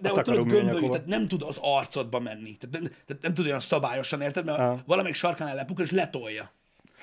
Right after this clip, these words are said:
Speaker 2: Én is erre gondoltam, hogy biztos valamelyik a műanyagot tartó patentok, vagy
Speaker 1: Láttál
Speaker 2: fülek
Speaker 1: már
Speaker 2: az egyik
Speaker 1: kirobbant
Speaker 2: erősök.
Speaker 1: légzsákot?
Speaker 2: A kirobbantat, igen.
Speaker 1: Van ezen, tehát nem engedi el teljesen.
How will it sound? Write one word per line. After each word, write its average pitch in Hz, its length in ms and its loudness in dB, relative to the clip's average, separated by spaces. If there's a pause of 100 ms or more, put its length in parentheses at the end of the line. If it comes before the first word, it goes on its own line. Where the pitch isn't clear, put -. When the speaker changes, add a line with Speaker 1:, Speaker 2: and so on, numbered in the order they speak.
(100)
Speaker 2:
Én 175 160 4
is 139 120 0
erre 131 140 2
gondoltam, 127 440 0
hogy 135 120 0
biztos 135 320 -6
valamelyik 113 540 -2 (560)
a - 100 -10
műanyagot 117 480 2
tartó 110 680 -2
patentok, 107 600 -8
vagy 110 100 -2
Speaker 1:
Láttál 151 180 4
Speaker 2:
fülek 127 160 6
Speaker 1:
már 147 100 4
Speaker 2:
az 120 60 2
egyik 127 120 4
Speaker 1:
kirobbant 120 240 2
Speaker 2:
erősök. - 160 0
Speaker 1:
légzsákot? - 560 -6 (240)
Speaker 2:
A - 60 -20
kirobbantat, 214 580 -4
igen. - 220 -16 (420)
Speaker 1:
Van 285 180 2
ezen, 151 260 0
tehát 143 180 -8
nem 226 200 2
engedi 139 380 0
el 117 120 -10
teljesen. 104 540 -8